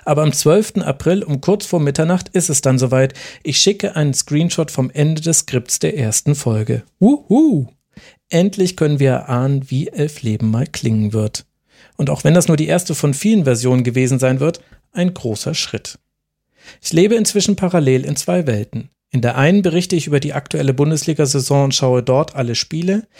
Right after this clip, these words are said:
In der anderen versuche ich herauszufinden, welche Arten von Steuern die Bundesligisten Ende der siebziger zu zahlen hatten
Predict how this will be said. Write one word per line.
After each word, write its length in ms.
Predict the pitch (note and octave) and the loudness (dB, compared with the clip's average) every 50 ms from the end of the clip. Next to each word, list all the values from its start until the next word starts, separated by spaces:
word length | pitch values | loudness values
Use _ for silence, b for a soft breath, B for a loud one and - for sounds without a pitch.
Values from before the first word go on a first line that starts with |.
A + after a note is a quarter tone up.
| B B B B - | B B B B -2
In 100 | F3 D3+ | 0 0
der 160 | D#3+ - - | 0 0 2
anderen 400 | F#3+ A3 A3 A3 G3 G#3 F#3+ E3 | 2 4 4 4 4 2 2 0
versuche 460 | D3 C#3+ C3+ - F#3 G#3 G3+ - F#3 | 0 -2 0 0 0 -2 0 0 -2
ich 140 | F3 - - | -2 0 0
herauszufinden, 840 | C#3 A#2+ B2 C#3+ F#3 F3+ - - D#3 - F3 E3+ D#3+ - C#3+ B2 B2+ | 0 0 2 0 0 0 -2 -6 -4 -2 -2 -2 0 0 -2 0 2
welche 460 | B2+ C#3 F3 F#3 F3+ - D#3 C3+ C3 | 2 4 4 2 0 0 -2 -2 -2
Arten 320 | C3+ C#3 D#3 - - C#3 | -2 -2 -2 -2 -2 -2
von 160 | - - B2+ | 0 0 0
Steuern 360 | A#2+ - - C3+ C3+ D3+ D3+ C3+ | 0 0 2 2 2 2 2 0
die 60 | B2+ | 0
Bundesligisten 840 | A#2+ - C3 C#3 D3 C#3 C3+ - D3 C3+ C#3+ C#3 C3+ - - C#3 | 0 0 2 2 2 0 -2 -4 -4 -2 -2 -2 -2 -2 -4 -4
Ende 300 | - - C3+ C3 C3 C3+ | -2 0 2 2 2 2
der 100 | C3+ C3+ | 2 0
siebziger 480 | A#2+ - C3 - - - C3 C3 B2+ - | 0 0 -4 -6 -4 -4 -2 -2 -2 -2
zu 120 | - C3+ | -2 -6
zahlen 360 | B2+ - - B2+ B2+ B2+ B2 | -4 -2 0 0 0 2 2
hatten 280 | B2 C3 - - C3+ B2+ | 0 0 0 0 -2 -2